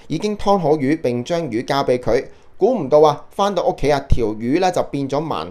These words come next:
盒噉話喎。相關嘅貼文呢，隨即引嚟熱烈討論㗎。唔少網友批評啊，涉事嘅魚檔嘅行為啊，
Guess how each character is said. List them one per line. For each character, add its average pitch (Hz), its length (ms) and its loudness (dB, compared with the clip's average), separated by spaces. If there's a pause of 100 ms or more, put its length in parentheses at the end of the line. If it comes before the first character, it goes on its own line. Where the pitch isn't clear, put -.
盒 - 160 -10 (100)
噉 117 160 -8
話 95 200 -4
喎。 98 140 -2 (640)
相 285 260 0
關 269 160 0
嘅 226 80 2
貼 - 180 0
文 123 140 -2
呢， 180 160 -2
隨 104 160 -4
即 - 120 -8
引 - 40 -8
嚟 117 240 -4
熱 98 220 -6
烈 117 80 -6
討 135 180 -2
論 131 120 0
㗎。 135 280 -2
唔 113 100 -6
少 151 220 -6
網 156 240 0
友 151 100 2
批 175 180 -8 (100)
評 117 220 -6
啊， 135 100 -4
涉 - 180 -10
事 143 200 -12
嘅 131 220 -2
魚 101 240 -8
檔 127 200 0
嘅 127 80 -2
行 98 260 -10
為 92 180 -2
啊， 117 160 -4